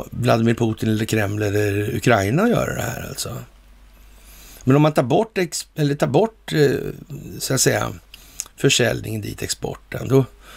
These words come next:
får vi, man väl kanske se om priset går upp eller ner utifrån det då. Mm. Sen är det en annan detalj med det här också som har med nittonhundrasjuttioett att göra när man lämnade guldmyntfoten helt då för amerikanskt vidkommande. Ri-,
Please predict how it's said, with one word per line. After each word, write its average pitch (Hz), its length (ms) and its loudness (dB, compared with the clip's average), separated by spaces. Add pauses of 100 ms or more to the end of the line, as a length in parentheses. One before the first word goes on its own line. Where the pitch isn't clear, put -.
(380)
får 131 220 4
vi, 120 160 2
man 127 300 2
väl 131 80 2
kanske 123 240 0
se 120 240 2
om 117 640 0
priset 117 340 0
går 127 160 4
upp 127 260 2
eller 117 140 6
ner 165 300 4
utifrån 123 360 0
det 143 240 2
då. 151 320 -4 (1400)
Mm. 101 160 0 (1300)
Sen 135 180 2
är 151 100 6
det - 60 -2
en 120 60 0
annan 117 380 -2
detalj - 440 0
med 71 120 -6
det 69 60 -4
här 85 280 -6
också - 240 -8
som 104 140 -2
har 104 100 -2
med 98 180 -2 (520)
nittonhundrasjuttioett 107 1400 -2
att 170 60 0
göra 151 220 2
när 117 80 -4
man 110 160 -6
lämnade 113 420 -2
guldmyntfoten 101 800 -2
helt 143 420 -2
då - 100 -8
för - 140 -6
amerikanskt 107 460 -6
vidkommande. 104 540 -6
Ri-, 98 180 -8